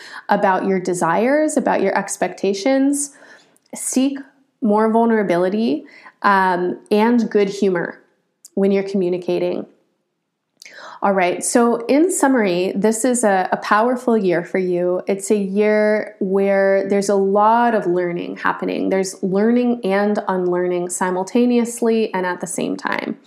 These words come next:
Uh, that means the same thing. So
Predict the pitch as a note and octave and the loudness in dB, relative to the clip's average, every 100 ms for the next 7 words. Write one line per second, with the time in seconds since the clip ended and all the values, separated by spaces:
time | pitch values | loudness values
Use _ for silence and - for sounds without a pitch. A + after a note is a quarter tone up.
0 | - - - - F3 - - _ _ - | -20 -18 -20 -2 0 0 -6 _ _ -2
1 | F3 F3+ F#3 F#3+ - F#3+ F#3+ - A#3 A#3 | 0 -2 -4 -4 -2 -2 -2 -4 -4 0
2 | G3+ G3 | 2 2